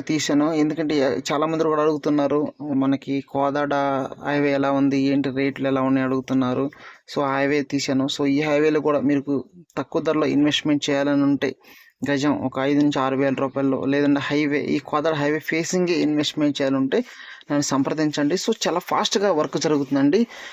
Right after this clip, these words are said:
Almost నాకు తెలిసి ఒక one or two ఇయర్స్‌లో,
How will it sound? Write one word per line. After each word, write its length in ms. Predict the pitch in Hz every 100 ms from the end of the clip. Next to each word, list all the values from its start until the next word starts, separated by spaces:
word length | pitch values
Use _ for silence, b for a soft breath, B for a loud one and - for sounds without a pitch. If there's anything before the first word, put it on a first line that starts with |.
| B B
Almost 400 | 135 143 165 -
నాకు 200 | 165 147
తెలిసి 420 | 147 151 151 175 170 165 160 160 156
ఒక 160 | 151 151
one 180 | 151
or 100 | 156
two 140 | 156 160
ఇయర్స్‌లో, 360 | 156 - 160